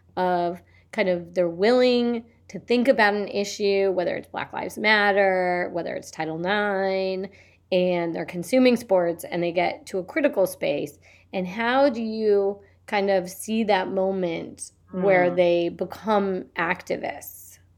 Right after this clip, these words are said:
Speaker 2: Yes, yes, yes. Uh, wow. Okay, so right now I have two different,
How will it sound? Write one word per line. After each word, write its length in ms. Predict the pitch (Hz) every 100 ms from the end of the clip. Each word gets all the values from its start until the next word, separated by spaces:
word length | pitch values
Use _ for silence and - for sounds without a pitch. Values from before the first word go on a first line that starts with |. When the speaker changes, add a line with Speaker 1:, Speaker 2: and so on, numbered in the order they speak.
| -
Speaker 2:
Yes, 640 | 202 214 240 214 - - 175
yes, 540 | 196 226 233 - - 170
yes. 680 | 196 254 - - - - _ _ _ _ _ _ _ _ 226
Uh, 420 | 226 214 208 208
wow. 500 | 180 226 254 226 139 - _ -
Okay, 200 | 233 254
so 200 | 220 240
right 280 | 214 269 359
now 680 | 294 240 269 226 156 151 175 _ -
I 140 | 202
have 260 | 202 202 180 -
two 400 | - 262 262 262
different, 580 | 170 226 220 208 180